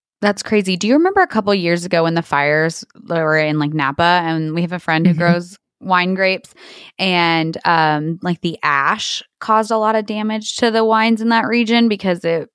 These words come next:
Speaker 1: when it fell on it. Yeah. It's crazy. The grafting thing is crazy, how they can graft one piece of a plant to another vine.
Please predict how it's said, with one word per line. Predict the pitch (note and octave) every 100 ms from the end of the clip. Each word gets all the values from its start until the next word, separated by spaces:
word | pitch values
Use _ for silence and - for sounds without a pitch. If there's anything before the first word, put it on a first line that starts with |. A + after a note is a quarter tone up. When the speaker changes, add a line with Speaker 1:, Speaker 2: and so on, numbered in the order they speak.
| -
Speaker 1:
when | E3+
it | E3 -
fell | F3+ D#3+ E3
on | F3 F#3
it. | G3 G#3+
Yeah. | G2+ F3 G3+ D#4 A#3+ D#3 - _ _ - _
It's | A#3
crazy. | - A#3+ A3
The | G3
grafting | G#3+ A3 A3 F4 - F3+
thing | F3 E3+
is | E3
crazy, | - F3 D#3+
how | E3+
they | F3+
can | F3 F#3
graft | E3 E3+ E3+ -
one | E3+ E3+
piece | F3 F#3 F3+
of | F3
a | E3+
plant | - E3 D#3+ -
to | E3
another | D3+ D3+ D3+
vine. | C#3+ C#3+ C#3+ C3 C#3